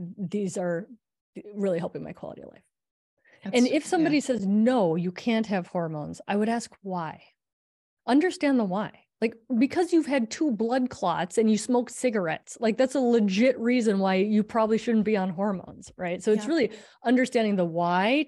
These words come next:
Speaker 1: to the no. I, what I see a lot of, 'cause this is still another myth, is, um, you have to be on hormones for the lowest dose for the shortest period of time possible. So I get
Speaker 2: Mm-hmm.
Speaker 1: tons of women,
Speaker 2: Yeah.
Speaker 1: they're fi-, they're sixty-two, they're seventy, whatever, and they're,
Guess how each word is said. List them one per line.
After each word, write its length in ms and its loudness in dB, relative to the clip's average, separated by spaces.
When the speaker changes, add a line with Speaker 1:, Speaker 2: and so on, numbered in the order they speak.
Speaker 1:
to 160 0
the 140 -2
no. 380 -10
I, 140 0
what 180 4
I 220 -2
see 180 -4
a 100 2
lot 380 0
of, 240 0
'cause 140 -2
this 160 -2
is 100 -6
still 220 -2
another 320 -2
myth, 320 -2
is, 420 4
um, 280 -2
you 160 0
have 220 0
to 80 -2
be 100 2
on 120 2
hormones 420 0
for 240 -2
the 100 -2
lowest 400 0
dose 340 2
for 360 0
the 100 -2
shortest 400 -2
period 200 0
of 60 -4
time 240 -8
possible. 520 -14
So 80 2
I 60 6
get 160 4
Speaker 2:
Mm-hmm. 100 -16
Speaker 1:
tons 100 -4
of 60 2
women, 380 2
Speaker 2:
Yeah. 60 -4
Speaker 1:
they're 140 -2
fi-, 280 -10
they're 100 -4
sixty-two, 800 -4
they're 100 -8
seventy, 460 -6
whatever, 300 -6
and 140 -6
they're, 280 0